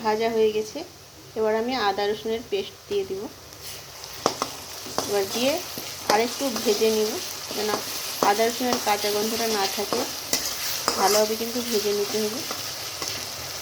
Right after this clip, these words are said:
ভাজা হয়ে গেছে, এবার আমি একটু জল দিয়ে দেবো, কারণ যে গুঁড়ো মশলাটা দিব, সেই জন্য পুড়ে না যায়, ওই জন্য আমি একটু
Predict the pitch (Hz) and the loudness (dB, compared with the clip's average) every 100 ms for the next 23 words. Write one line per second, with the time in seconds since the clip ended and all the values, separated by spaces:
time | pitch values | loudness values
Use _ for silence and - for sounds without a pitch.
0 | - - - - - - - - - - | -8 -8 -8 -8 -6 -6 -6 -8 -10 -10
1 | - - - 220 233 240 269 269 240 233 | -14 -16 -14 -8 -2 0 2 2 2 0
2 | 233 - 349 - - - - 262 262 269 | -4 -6 -10 -12 -18 -18 -4 2 2 2
3 | 277 277 277 233 208 208 214 240 233 226 | 0 -2 -2 4 4 4 4 2 2 2
4 | 302 392 - - - - - - - 240 | 2 0 0 2 2 2 2 2 2 4
5 | 254 247 214 233 247 254 262 269 262 240 | 4 2 2 4 4 4 2 2 2 2
6 | 240 349 440 - - - - - 214 226 | 2 0 0 -2 -2 -4 -4 0 4 4
7 | 240 - 240 262 269 254 220 247 392 214 | 4 2 2 2 4 4 4 4 2 2
8 | 208 226 233 233 240 254 | 2 2 2 2 0 2